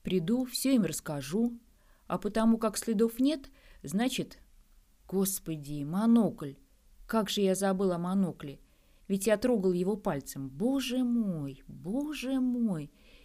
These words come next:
Ведь это доказательство. Монокль точно обследуют и найдут на нем отпечаток моего указательного пальца. О, ужас! Я опять вскочил и схватился за голову. «Тогда попробуй докажи, что не ты убил.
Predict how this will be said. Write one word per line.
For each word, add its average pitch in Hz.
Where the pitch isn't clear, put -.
Ведь 175
это 202
доказательство. 190
Монокль 214
точно 175
обследуют 190
и 180
найдут 180
на 175
нем 180
отпечаток 240
моего 170
указательного 175
пальца. 143
О, 185
ужас! 151
Я 180
опять 185
вскочил 233
и -
схватился 185
за 190
голову. 151
«Тогда 185
попробуй 190
докажи, 190
что -
не 185
ты 190
убил. 143